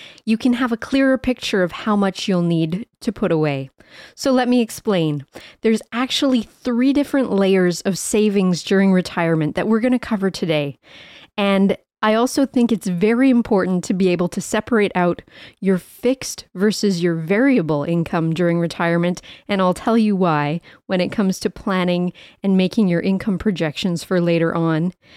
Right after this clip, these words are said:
And finally, we're gonna be talking about how your spending patterns change during retirement,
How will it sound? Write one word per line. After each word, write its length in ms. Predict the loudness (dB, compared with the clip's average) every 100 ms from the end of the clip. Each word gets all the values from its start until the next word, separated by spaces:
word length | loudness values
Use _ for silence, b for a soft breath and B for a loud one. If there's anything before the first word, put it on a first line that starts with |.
| B B B
And 180 | 0 0
finally, 420 | 0 2 4 4
we're 160 | 2 2
gonna 160 | 2
be 140 | 2 0
talking 420 | 0 0 2 2
about 320 | 2 0 -2
how 260 | -12 -4 0
your 180 | 2 0
spending 520 | -2 -2 2 2 2
patterns 580 | 0 0 2 2 0 -6
change 680 | -10 -4 0 0 -2 -6 -8
during 340 | -2 0 2
retirement, 680 | 0 -2 -2 0 0 -4 -8